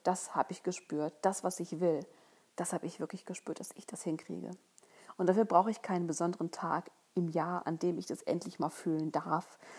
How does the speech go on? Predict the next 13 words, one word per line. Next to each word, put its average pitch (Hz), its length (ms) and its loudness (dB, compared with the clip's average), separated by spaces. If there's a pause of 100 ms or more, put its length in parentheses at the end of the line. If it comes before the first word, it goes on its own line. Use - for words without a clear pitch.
(140)
Ich 202 140 -2
brauche - 260 4
keinen 220 240 4
besonderen 175 460 2
Rahmen. 139 340 0 (340)
Ich 269 200 6
schaffe 208 200 4
den 185 140 0
Rahmen 170 320 0
jeden 208 340 2
Tag 170 320 -6
dafür 175 340 0
selbst. 170 520 -6